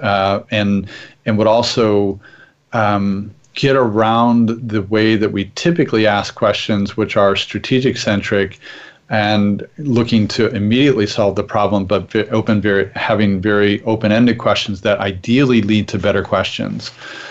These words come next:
Because as we know, you know, sometimes in the world, it's not, it's not the, it's not just that we're asking questions, it's asking the right questions that can solve the right problem.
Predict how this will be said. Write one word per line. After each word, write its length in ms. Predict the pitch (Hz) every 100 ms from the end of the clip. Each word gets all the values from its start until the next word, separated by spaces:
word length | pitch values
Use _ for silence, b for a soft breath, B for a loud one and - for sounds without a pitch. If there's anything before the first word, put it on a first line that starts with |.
| B -
Because 240 | 110 113
as 160 | 120 98
we 120 | 113
know, 500 | 107 113 113 110 104
you 120 | 110
know, 120 | 104
sometimes 480 | 98 117 110 113 98
in 80 | 104
the 80 | 101
world, 300 | 104 104 101
it's 180 | 98
not, 380 | 107 104 104 - B B B
it's 120 | - -
not 180 | 117
the, 220 | 110 104 -
it's 180 | 110 -
not 200 | 110 107
just 320 | - 135 -
that 80 | 117
we're 100 | 107
asking 460 | 107 131 143 117 110
questions, 540 | - 104 - 101 95
it's 100 | 104
asking 500 | - 113 110 - 113
the 100 | 101
right 260 | 95 131 151
questions 720 | - 104 - - 104 101 101 - B B
that 140 | 110
can 160 | - 107
solve 380 | - 104 101 92
the 100 | 95
right 260 | 98 95 - -
problem. 580 | - 104 92 - -